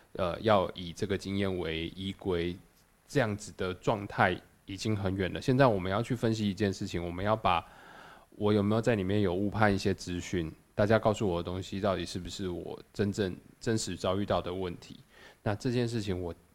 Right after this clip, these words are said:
全部都理解完了之后，我想要得出的结论是什么？这个结论跟我开始在思考这件事情之前的差异是什么？其实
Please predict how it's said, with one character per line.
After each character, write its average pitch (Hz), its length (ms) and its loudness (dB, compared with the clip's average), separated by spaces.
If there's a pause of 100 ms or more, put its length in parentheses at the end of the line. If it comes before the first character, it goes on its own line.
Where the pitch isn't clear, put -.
(460)
全 101 240 -8
部 110 140 -4
都 113 100 4
理 101 140 0
解 98 180 2
完 85 220 0
了 85 100 -2
之 - 160 -12
后， 101 180 -2
我 92 120 2
想 92 180 -2
要 107 60 -2
得 90 180 -4
出 110 160 -4
的 92 100 -2
结 90 240 -4
论 101 160 0
是 98 180 -6
什 - 120 -8
么？ - 160 -14
这 131 100 2
个 113 120 4
结 95 180 -2
论 104 180 0
跟 104 240 -2
我 90 220 -6
开 - 160 0
始 104 100 -4
在 104 140 2
思 107 160 -4
考 95 280 2 (360)
这 117 100 4
件 113 140 6
事 110 160 -4
情 92 180 -6
之 104 220 -4
前 82 260 -6
的 85 140 -6
差 95 300 2
异 92 160 -2
是 - 160 -8
什 - 180 -8
么？ 101 100 -10
其 110 200 -4
实 101 280 0